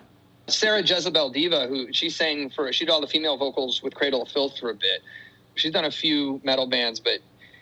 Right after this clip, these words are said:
she has a very operatic voice. And to me, that juxtaposition of the really beautiful voice with this really threatening and, you know, aggressive music, to me, that's more interesting than just this constant barrage of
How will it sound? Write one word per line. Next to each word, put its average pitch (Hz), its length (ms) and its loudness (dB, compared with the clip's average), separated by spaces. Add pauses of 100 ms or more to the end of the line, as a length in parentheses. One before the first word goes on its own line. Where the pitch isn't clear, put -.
(120)
she - 160 4
has 175 140 2
a - 60 0
very 143 420 0
operatic 131 800 0 (280)
voice. 135 540 -2
And 123 240 -2
to 147 100 2
me, 165 240 4
that 127 160 4
juxtaposition 135 800 2
of 107 60 0
the 107 80 4
really 127 240 0
beautiful 123 460 0
voice 117 360 2
with 110 120 -6
this - 240 2
really 120 320 2 (160)
threatening 120 480 2
and, - 80 -6 (580)
you - 100 2
know, 110 100 4
aggressive 123 480 2
music, 110 520 2
to 135 100 -4
me, 151 160 2
that's 151 280 2
more 151 220 0
interesting 139 560 0
than 123 140 0
just 123 320 0
this 113 200 2
constant - 640 0
barrage 113 600 2
of - 200 -10